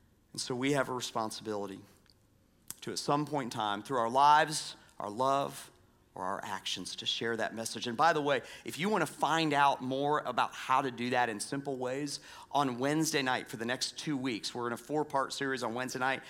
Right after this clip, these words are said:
that I've been teaching. Um, it's called Just Walk Across the Room. Roots is amazing. We take Roots on Wednesday night. We go a little bit deeper, six thirty. Be here. We're talking about easy ways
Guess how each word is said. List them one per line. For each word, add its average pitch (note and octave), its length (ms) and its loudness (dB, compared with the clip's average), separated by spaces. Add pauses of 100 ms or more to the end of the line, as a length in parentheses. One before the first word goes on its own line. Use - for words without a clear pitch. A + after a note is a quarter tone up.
(220)
that B2 100 2
I've C3 160 4
been B2+ 140 0
teaching. B2 480 -2
Um, A#2 180 -2
it's A2 140 -6
called B2+ 260 -2
Just C3+ 220 -2
Walk C#3 220 2
Across C3 320 0
the B2+ 60 -2
Room. B2+ 220 0 (300)
Roots D#3 360 0
is B2+ 120 -2
amazing. A#2+ 360 0
We G#2+ 80 -6
take B2+ 220 -2
Roots C#3 440 -2 (200)
on A#2 160 0
Wednesday C3 320 0
night. C3 220 0
We G#2 80 -6
go A2 100 -2
a - 0 -
little A#2 200 -2
bit C3 140 -4
deeper, G2 240 -8
six - 340 -6
thirty. A#2+ 300 -4 (460)
Be C#3+ 220 2
here. C3 180 -2
We're G#2+ 140 -6
talking E3 400 -4
about A#2 240 2 (580)
easy F#3+ 380 0
ways C3 640 -2